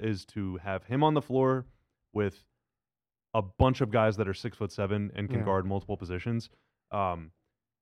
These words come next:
Speaker 1: you know, Jalen got really good basically overnight last season, and so all of a sudden now it's like, well, let's get a bunch of six-seven guys
Speaker 2: Mm.
Speaker 1: around Luka and Jalen.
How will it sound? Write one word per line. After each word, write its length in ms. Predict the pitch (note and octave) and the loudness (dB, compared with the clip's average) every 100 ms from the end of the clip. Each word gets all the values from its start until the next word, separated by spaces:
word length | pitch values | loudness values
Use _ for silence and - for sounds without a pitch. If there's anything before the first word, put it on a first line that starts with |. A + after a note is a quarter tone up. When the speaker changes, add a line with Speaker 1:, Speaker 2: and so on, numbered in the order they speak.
| _ _ _ _ _ _ _ _ _ | _ _ _ _ _ _ _ _ _
Speaker 1:
you 80 | C#3 | -4
know, 100 | F2 | -4
Jalen 440 | F2 B2 C3+ A2+ F#2+ | -2 0 2 2 2
got 260 | G#2 F#2+ _ - | 2 0 _ -8
really 500 | A2+ C3+ C#3 B2+ A#2+ | -2 2 4 4 2
good 480 | A#2 A#2+ B2+ B2 - - | 2 4 4 2 -4 -4
basically 380 | A#2+ A#2 A#2+ A2 | -2 -2 -2 2
overnight 540 | A#2 A2+ G2 G2 G#2+ | 2 2 0 0 0
last 320 | G2 G#2+ G#2+ - | 0 0 0 -4
season, 400 | A2+ A2 A2+ A2+ | -4 -2 -2 -2
and 160 | G#2 | -4
so 100 | A2+ | 0
all 80 | A2 | 0
of 60 | G#2+ | 0
a 40 | |
sudden 260 | - A#2 A2+ | 0 0 2
now 120 | A2 | 0
it's 120 | - | -2
like, 160 | G#2+ G#2+ | -4 -2
well, 140 | A2+ | 0
let's 200 | C3+ D3+ | 0 -2
get 160 | C3 G#2 | -2 -2
a 40 | |
bunch 240 | G#2 G2+ | -2 -4
of 80 | A2+ | -6
six-seven 420 | - A2+ - G#2 | -8 -8 -4 -4
guys 220 | G2+ G2+ A2 | -2 -2 0
Speaker 2:
Mm. 40 | |
Speaker 1:
around 280 | A2+ A2 G#2+ | -2 -2 -4
Luka 360 | B2 C3 A#2+ B2+ | -4 -2 -2 0
and 200 | C3+ C3+ | 0 0
Jalen. 460 | D#3 G3+ B2+ E2+ | 0 0 -2 -6